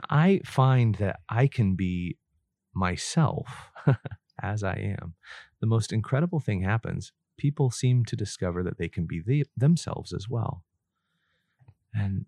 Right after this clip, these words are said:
so this response is just so wonderful. So go over to Amazon. That's where you can find it. You can migrate over to Instagram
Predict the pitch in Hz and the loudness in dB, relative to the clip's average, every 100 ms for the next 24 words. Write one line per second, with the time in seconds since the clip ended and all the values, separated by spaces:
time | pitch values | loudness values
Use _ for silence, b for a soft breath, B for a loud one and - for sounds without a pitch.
0 | - - 101 92 - 107 110 - 101 - | -6 0 2 2 0 -2 -2 -2 -6 -2
1 | 98 196 87 80 82 80 87 85 85 - | 0 0 -4 -8 -8 -4 -2 -2 -2 -4
2 | - 92 107 143 147 101 90 98 85 80 | -8 -4 4 6 6 4 2 2 0 -2
3 | 80 90 - 82 85 85 92 90 - 92 | -4 -6 -6 -6 -6 -2 -2 -2 -4 -6
4 | 87 90 92 92 95 92 90 87 - 85 | -6 -4 -2 0 0 0 -2 -4 -4 -4
5 | 82 82 - 95 92 - 90 90 87 87 | -4 -8 -6 -4 -4 -4 -4 -2 0 -2